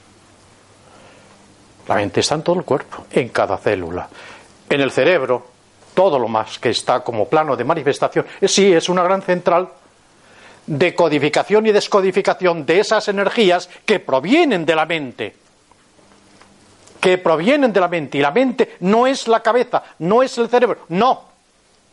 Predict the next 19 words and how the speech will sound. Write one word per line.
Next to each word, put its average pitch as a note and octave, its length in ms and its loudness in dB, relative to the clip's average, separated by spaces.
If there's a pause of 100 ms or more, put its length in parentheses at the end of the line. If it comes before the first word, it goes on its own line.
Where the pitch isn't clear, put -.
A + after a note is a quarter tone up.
(520)
La C#3 160 0
mente A3+ 420 0
no G#3+ 280 2
es A3+ 200 -4
material, F#3+ 520 0
no E3+ 100 -4
es G3 100 -6
física, G#2+ 560 -4
es B2+ 240 -4
psíquica, - 540 -8 (540)
invisible D3+ 600 2
y C#3 80 2
en C#3 100 0
consecuencia B2+ 760 -2 (300)
pertenece D3 640 -2
a A#2 80 0
un C#3 140 -2
plano A2 320 -4
superior A#2 480 -2